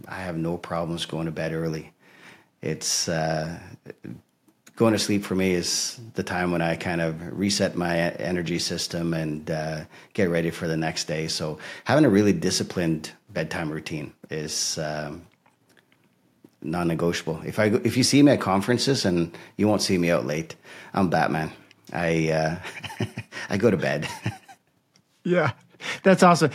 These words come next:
Speaker 2: Yeah, me too. I've, I've really come around to going to bed, what most people would regard as early. Um, but it just, it just sets everything up so much better. And frankly, I come to look forward to that time of day. I mean, I, I,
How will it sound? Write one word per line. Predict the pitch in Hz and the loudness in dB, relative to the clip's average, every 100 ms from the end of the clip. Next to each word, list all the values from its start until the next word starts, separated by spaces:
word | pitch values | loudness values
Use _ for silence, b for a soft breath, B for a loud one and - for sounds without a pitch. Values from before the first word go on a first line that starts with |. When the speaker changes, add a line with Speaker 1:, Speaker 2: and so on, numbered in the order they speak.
| B | B
Speaker 2:
Yeah, | 202 202 | 8 12
me | 196 | 12
too. | 202 196 170 | 12 10 10
I've, | 160 170 190 | 10 6 6
I've | 180 156 | 6 8
really | 180 175 | 10 10
come | 165 160 | 8 8
around | 139 139 135 | 8 8 8
to | |
going | 127 131 131 | 8 8 8
to | 127 | 8
bed, | 135 - - | 6 2 2
what | 156 165 165 170 | 4 6 6 8
most | 165 151 | 8 8
people | 160 143 143 | 6 6 8
would | 135 | 8
regard | 131 123 127 127 | 8 8 8 8
as | 123 | 6
early. | - 135 135 151 147 B B B - | 6 8 8 8 4 B B B 2
Um, | 143 131 123 120 117 | 6 8 8 8 8
but | 156 | 8
it | 165 165 | 8 8
just, | 196 - | 6 4
it | - 147 | 2 2
just | 170 139 | 4 4
sets | 165 156 160 | 2 2 4
everything | 147 147 151 139 | 4 6 6 6
up | 139 | 6
so | - | 4
much | 156 139 | 4 4
better. | - 160 | 6 8
And | 156 | 6
frankly, | - 180 208 208 | 8 6 8 8
I | 143 | 6
come | - 175 | 6 4
to | 190 | 6
look | 165 147 | 6 4
forward | - 147 170 143 | 4 6 6 8
to | - | 6
that | 131 135 - | 6 4 4
time | 139 139 | 4 8
of | 127 98 | 6 8
day. | 143 151 | 6 8
I | 123 | 8
mean, | 123 | 8
I, | 123 | 8
I, | 123 - 127 | 6 4 2